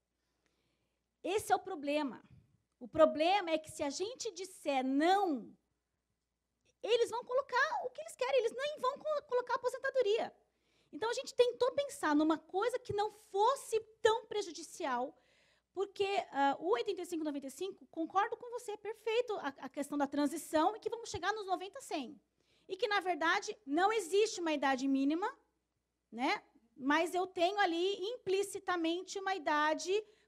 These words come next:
quem não se expõe a agente nocivo vai ter que ter sessenta, trinta e cinco. Quem tem agente nocivo que tem a conversão, ele pode ter menos idade e vai conseguir se aposentar antes dos sessenta, enfim. Ah, na aposentadoria especial, a gente,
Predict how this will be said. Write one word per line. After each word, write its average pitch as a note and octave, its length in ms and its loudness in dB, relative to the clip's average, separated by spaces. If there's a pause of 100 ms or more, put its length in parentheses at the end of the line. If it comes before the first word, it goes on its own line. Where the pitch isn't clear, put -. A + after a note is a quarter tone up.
(180)
quem A4 240 -2
não E4 140 2
se D#4+ 80 -8
expõe D4 320 -2
a C#4 60 0
agente C4 280 -10
nocivo D#4 520 -4
vai F4 120 -2
ter F4+ 140 -10
que - 140 -16
ter E4+ 160 -10
sessenta, F4 680 -4 (540)
trinta E4+ 300 -2
e F4+ 40 -8
cinco. C4 300 -10
Quem B4 240 -10
tem G#4 180 2
agente D#4 280 -4
nocivo C#4+ 260 -6
que - 100 -16
tem D#4+ 220 -6
a D4+ 60 -2
conversão, C#4+ 840 -2 (300)
ele F4+ 180 -4
pode D#4+ 240 -2
ter D#4 160 -6
menos D#4 300 -2
idade D4+ 500 -2
e - 20 -8
vai E4 140 -2
conseguir D#4+ 320 -14
se E4 80 -14
aposentar D#4+ 500 -6
antes D#4 220 -2
dos D4 140 -18
sessenta, D4+ 640 -8
enfim. B3+ 360 -10 (920)
Ah, C#4+ 340 2
na D#4 240 2
aposentadoria D#4+ 600 -2
especial, C#4 580 0
a C#4+ 60 4
gente, D4+ 360 -4